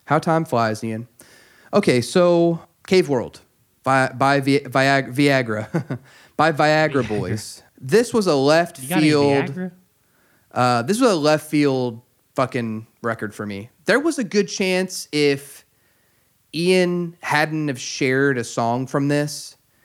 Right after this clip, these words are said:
Speaker 1: and I just didn't happen to stumble back upon it, you know, a couple days after, I don't know if I ever would have, like, checked this album out. But oh my God, I'm glad I did.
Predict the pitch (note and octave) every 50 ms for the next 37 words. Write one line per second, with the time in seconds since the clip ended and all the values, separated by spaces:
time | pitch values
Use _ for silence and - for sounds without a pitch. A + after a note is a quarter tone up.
0 | _ _ _ _ - A#2+ C#3 C#3 C#3 C3+ C3 D#3+ E3+ E3+ - _ _ C3 B2 C#3+
1 | E3 E3 F3 D#3 B2 C#3+ C#3+ D3 D3 E3 D3+ D3 C3 B2 - - - - - -
2 | C#3 C#3+ C3+ C#3 B2+ C3 C3 B2+ B2+ - A#2 - - - A#2 A#2+ B2 C3+ C#3 C3+
3 | B2+ - _ _ _ _ _ _ _ _ _ _ _ _ _ _ _ _ _ _
4 | _ _ _ _ _ _ _ _ _ _ - B2 B2 B2 A#2+ A#2+ A#2+ A#2 A2+ A2+
5 | A2 G#2 - - C3 C3 - D#3 C3+ - C#3+ B2+ C#3+ C3+ C3+ C3+ B2 B2 A2+ A#2
6 | B2+ - - D#3+ D3+ D3+ - - - D#3 G#3+ C#4 D4 D4+ D4 C#4 - B3 A3+ A3
7 | G#3+ G3 G3 F#3 F#3 F#3 F3 D3+ D3+ C#3+ C3 A#2+ - - - E3 D#3 - - D3
8 | C#3 C#3+ C#3+ B2 A#2+ A2 G#2+ G#2 G#2+ A2+ B2+ A2 F2 - _ _ _ _ _ _
9 | _ _ _ _ _ _ _ _ _ _ _ _ - A#2+ A#2 A2 - D#3+ F3+ F#3+
10 | F3+ F3+ F3 F3 E3+ E3 D#3 D#3+ D#3+ D#3+ E3 E3 D#3+ C#3+ A#2 A2 A2 G#2+ - B2
11 | B2+ C3+ C#3 C#3 C#3 C3+ B2+ B2+ A#2+ A#2 A2 F#2+ F2 D2+ C#2 - -